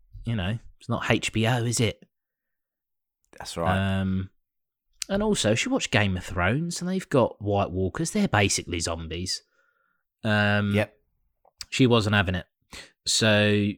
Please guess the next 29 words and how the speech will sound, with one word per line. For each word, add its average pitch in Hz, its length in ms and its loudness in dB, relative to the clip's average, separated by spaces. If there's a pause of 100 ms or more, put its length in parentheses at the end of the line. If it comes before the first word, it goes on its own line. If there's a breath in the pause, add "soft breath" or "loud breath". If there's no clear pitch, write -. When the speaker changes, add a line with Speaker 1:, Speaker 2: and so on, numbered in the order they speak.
(120)
Speaker 1:
last 123 280 4
night 110 120 0
was 95 100 -2
a - 40 -4
bit 147 160 8
awkward 95 500 -4
because, - 560 -4 (1500 soft breath)
you 117 100 -8
know, 95 160 -2
from 127 560 4
once 127 420 0
Ella, 110 380 4
my 110 140 2
daughter, 101 360 2
once 113 180 -2
she's 110 240 0
asleep, 101 500 -4
you've 104 120 -4
got 110 260 0
probably 104 720 0
about 92 300 -2
three 104 340 4
hours 87 580 -2 (500)
of 90 280 0
social 95 540 0
time 87 380 -4 (200)
as 92 120 -2
a 90 40 -4
couple, 87 400 -2